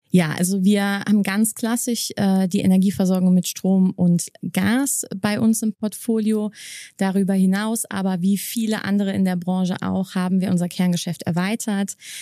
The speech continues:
Ähm, für uns spielen Themen wie der Verkauf von Photovoltaikanlagen, Solaranlagen,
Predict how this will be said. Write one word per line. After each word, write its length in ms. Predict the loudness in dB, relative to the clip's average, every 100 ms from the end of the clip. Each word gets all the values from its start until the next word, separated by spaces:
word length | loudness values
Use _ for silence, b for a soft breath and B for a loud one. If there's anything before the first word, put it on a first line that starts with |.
| B B -2
Ähm, 300 | 2 4 2
für 220 | 0 0
uns 240 | 2 0 0
spielen 760 | -6 0 0 2 0 0 -2
Themen 540 | -2 0 2 4 2
wie 680 | 2 2 2 2 2 0 -2 -6
der 320 | -6 -4 -4
Verkauf 500 | -4 -4 -2 -2 -4
von 240 | -2 -2
Photovoltaikanlagen, 1800 | 0 -2 -2 -2 -2 -6 -4 0 2 2 2 0 -2 -2 0 2 2 0
Solaranlagen, 1200 | 0 -2 0 -2 0 2 2 2 0 0 0